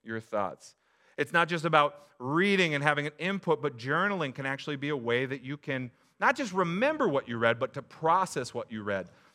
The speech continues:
And the beauty of journaling is, for those of us that are verbal processors, you can journal on that page as honest as you want.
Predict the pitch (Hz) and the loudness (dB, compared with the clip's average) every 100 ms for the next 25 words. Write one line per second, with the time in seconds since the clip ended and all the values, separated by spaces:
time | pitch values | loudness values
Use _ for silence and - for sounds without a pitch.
0 | _ 139 143 135 226 277 180 120 135 180 | _ -6 -6 -4 -4 0 -2 0 -2 -2
1 | 202 127 107 _ _ _ _ _ _ _ | -4 -4 -8 _ _ _ _ _ _ _
2 | _ - 135 131 - _ _ _ _ _ | _ -4 -2 -2 -8 _ _ _ _ _
3 | 160 143 170 185 165 160 135 131 139 139 | 0 2 2 0 -2 -2 0 0 0 -2
4 | 127 123 - 160 - 196 214 - _ 143 | 0 -2 -2 -6 -6 -10 -12 -18 _ -8
5 | 214 147 120 107 143 135 120 139 160 156 | -2 -2 -4 -4 -2 -2 0 0 0 -2
6 | 135 151 156 120 - 120 147 160 147 127 | -4 -6 -6 -8 -6 -4 -4 -6 -8 -6
7 | 123 107 123 170 101 - | -8 -8 -4 -4 -4 -14